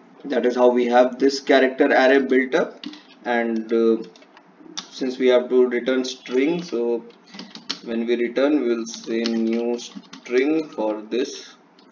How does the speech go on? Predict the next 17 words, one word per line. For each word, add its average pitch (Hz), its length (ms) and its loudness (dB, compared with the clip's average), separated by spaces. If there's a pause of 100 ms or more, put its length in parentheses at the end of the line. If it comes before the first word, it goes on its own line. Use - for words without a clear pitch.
(200)
result, 90 560 -8 (880)
and 180 260 -4 (140)
that's 95 300 -6
it. 92 200 -8 (220)
So - 80 -16
if 101 160 -14
I 104 120 -10
run 110 180 -10
the 110 100 -8
code, 139 560 -4 (600)
<clears throat> - 400 -4 (2750)
so 110 240 -6
that 110 220 -8
is 110 100 -6
how 139 260 0
this 113 180 -6
hello 113 280 -6